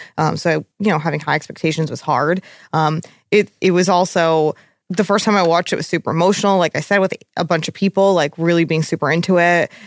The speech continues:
And even at that point, I knew, I'm like, "When I rewatch this, I think I'm gonna have problems with, like, a lot of things."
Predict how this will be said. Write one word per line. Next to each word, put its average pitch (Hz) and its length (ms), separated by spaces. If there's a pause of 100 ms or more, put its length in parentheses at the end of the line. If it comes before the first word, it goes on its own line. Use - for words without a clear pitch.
(120)
And 190 140
even 202 220
at 196 140
that 160 200
point, 170 240
I 160 80
knew, 165 220
I'm 156 100
like, 135 180
"When 151 80
I 143 60
rewatch 151 460
this, 151 180
I 147 60
think 143 200
I'm 135 80
gonna 143 140
have 131 180
problems 95 560
with, 156 200
like, - 360
a 160 40
lot 143 240
of 127 80
things." - 520